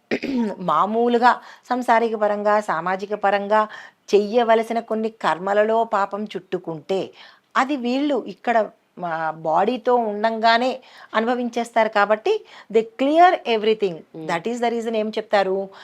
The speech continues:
Speaker 1: ఏమీ తెలియని వాడు అంటే అమావాస్య రోజు పోతున్నాడు, అన్నీ తెలిసిన వాడు అమావాస్య రోజు పోతారు అంటారు కదా.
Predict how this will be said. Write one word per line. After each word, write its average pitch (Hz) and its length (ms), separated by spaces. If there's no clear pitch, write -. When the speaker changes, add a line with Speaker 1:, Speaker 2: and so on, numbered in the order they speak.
Speaker 1:
ఏమీ 240 420
తెలియని 202 420
వాడు 175 440
అంటే - 320
అమావాస్య 202 500
రోజు 180 220
పోతున్నాడు, 165 640
అన్నీ 190 340
తెలిసిన 175 320
వాడు 175 160
అమావాస్య 156 380
రోజు 147 160
పోతారు 147 400
అంటారు 139 300
కదా. 320 180